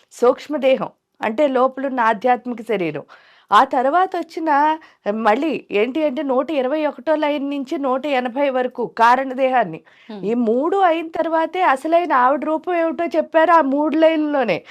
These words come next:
Speaker 2: ఆ.
Speaker 1: నిజంగా లలితా సహస్రంలో మొత్తం అంతా చెప్పింది ఏంటి అంటే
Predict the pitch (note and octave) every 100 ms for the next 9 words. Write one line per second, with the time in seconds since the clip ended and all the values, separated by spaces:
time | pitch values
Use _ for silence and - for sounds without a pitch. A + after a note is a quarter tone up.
0 | - G3+ F#3+ F#3 D4 D#4 F4 D#4 C#4 D#4
1 | D#4+ E4 D#4+ D#4+ D#4 D#4+ E4+ C#4 C4 D#4+
2 | E4 D4+ D4 F4 F4 D#4 F4 D#4+ D#4 D#4
3 | C#4+ E4 D4+ E4+ G4+